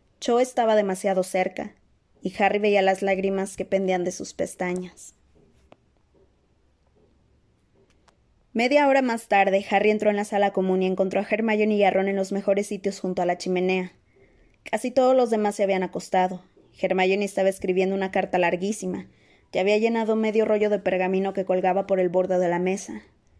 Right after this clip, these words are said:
Ron estaba tumbado sobre la alfombrilla de la chimenea intentando terminar sus deberes de transformaciones.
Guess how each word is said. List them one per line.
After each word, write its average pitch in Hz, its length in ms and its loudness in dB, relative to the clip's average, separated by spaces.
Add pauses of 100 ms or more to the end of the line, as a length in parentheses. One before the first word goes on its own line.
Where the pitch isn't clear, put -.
(640)
Ron 226 200 2
estaba 269 320 0
tumbado 220 320 2
sobre 208 280 0
la 190 100 4
alfombrilla 190 500 2
de 190 80 2
la 185 100 2
chimenea 185 440 0
intentando 190 500 -2
terminar 196 420 -2
sus 190 200 -6
deberes 185 340 0
de 175 80 -2
transformaciones. 185 1040 -6